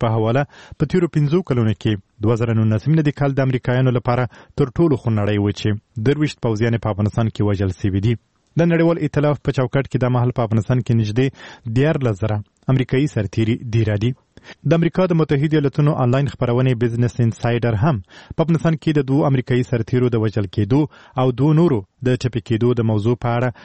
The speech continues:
په یوه لیکنې کې ویلي، ولسمشر ډونالډ ټرمپ په ډسمبر میاشت کې ویلي و چې خپل پوځ ته یې په راروانو میاشتو کې له افغانستانه د نږدې اووه زره امریکایي پوځیانو د وتلو د پیل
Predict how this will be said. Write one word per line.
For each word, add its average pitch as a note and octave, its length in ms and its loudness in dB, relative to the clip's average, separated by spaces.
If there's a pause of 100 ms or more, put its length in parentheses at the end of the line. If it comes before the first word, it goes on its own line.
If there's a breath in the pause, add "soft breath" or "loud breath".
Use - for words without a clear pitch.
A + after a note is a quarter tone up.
(160 loud breath)
په C3 140 2
یوه A#2+ 180 2
لیکنې B2 340 0
کې A#2 120 0
ویلي، B2 320 2 (580 loud breath)
ولسمشر D#3+ 500 0
ډونالډ C#3+ 300 0
ټرمپ D#3 180 0 (360 loud breath)
په C#3 180 0
ډسمبر D3+ 360 0
میاشت D3 200 0
کې C3+ 100 0
ویلي D3+ 240 2
و G#2+ 140 0
چې G#2+ 100 -2 (340)
خپل B2 280 0
پوځ A#2 160 0 (100)
ته B2 60 2
یې A2+ 180 0
په A2+ 140 0
راروانو A2 420 2
میاشتو D3+ 260 0
کې D3+ 140 -2
له C#3 100 0
افغانستانه C#3+ 420 0 (360 loud breath)
د C3+ 40 2 (100)
نږدې C#3 300 2 (120)
اووه C#3+ 260 2
زره A2 160 0 (320)
امریکایي A2+ 400 0
پوځیانو C3 400 0
د D3 100 2
وتلو C#3 320 2 (120)
د A2 160 -2
پیل A2+ 260 0